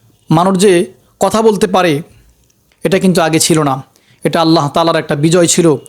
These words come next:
আল্লাহ রাব্বুল আলামিন রহমত করেছেন বিদায় এই বাংলাদেশে মানুষ এখন কথা বলতে পারতেছে, শ্বাস নিতে পারতেছে। তো এই ষোলো বছর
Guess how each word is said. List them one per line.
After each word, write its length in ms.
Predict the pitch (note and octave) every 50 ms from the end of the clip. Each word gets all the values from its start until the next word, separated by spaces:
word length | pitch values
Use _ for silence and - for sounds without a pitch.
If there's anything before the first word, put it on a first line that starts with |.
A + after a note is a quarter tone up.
| - - - _ _ -
আল্লাহ 180 | D#3+ D#3+ E3+ E3+
রাব্বুল 280 | E3 D#3+ D#3 E3+ E3
আলামিন 340 | D#3+ D#3+ D#3 E3 E3+ E3+ D#3
রহমত 320 | C#3+ D#3 - - G#3+ A3 G#3+ -
করেছেন 300 | G3+ F#3 - - F#3+ F3+
বিদায় 300 | E3+ F3 D#3+ E3+ D#3 C#3 C3+ C#3 - _ _ _ _ _ _ _
এই 80 | E3 D#3+
বাংলাদেশে 500 | E3 E3 E3+ E3 E3+ D#3+ E3+ D3+ - F#3+
মানুষ 220 | D3+ D3+ E3+ F3+ - F#3
এখন 180 | E3 D3+ E3 D#3
কথা 200 | - G3+ G3 F#3
বলতে 220 | F#3+ F3 D#3+ F3
পারতেছে, 420 | D3+ - C#3 - E3 - - D#3+ C3 B2+ - _ _ _ _ - - _ _ _
শ্বাস 240 | - - - A3+ G#3 -
নিতে 160 | C4 A3 G#3+
পারতেছে। 440 | G3+ G3 F3 - - D#3+ - - D3 C#3 C#3+ - _ _ - _ _ _ _ _ _ _ _ _ _ _ _ _ - _ _ _ _ _ _ _ _ _ _ _ _ _ _ _ _ _ _ _ _ _ _ _ _
তো 80 | - G#3+
এই 180 | A3 A3 G#3 G#3
ষোলো 240 | - - A3 A#3 A#3+ A#3+
বছর 320 | A#3+ - - B3 A3+